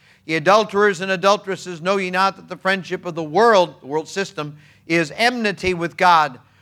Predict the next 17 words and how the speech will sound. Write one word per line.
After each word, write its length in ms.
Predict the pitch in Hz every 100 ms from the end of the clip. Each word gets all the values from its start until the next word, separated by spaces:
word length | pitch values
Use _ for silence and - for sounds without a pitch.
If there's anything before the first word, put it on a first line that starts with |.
| _
Whosoever 500 | 190 220 214 220 202
therefore 400 | 196 208 202 202
will 120 | 185
be 160 | 175 185
a 60 | 170
friend 360 | - 220 214
of 80 | 190
the 60 | 185
world 260 | 190 190
is 180 | 175 139
the 220 | 175 190
enemy 420 | 196 202 196 190
of 180 | 190 175
God." 300 | 156 170 151
Think 160 | 233 233
about 300 | 190 175
it. 100 | 147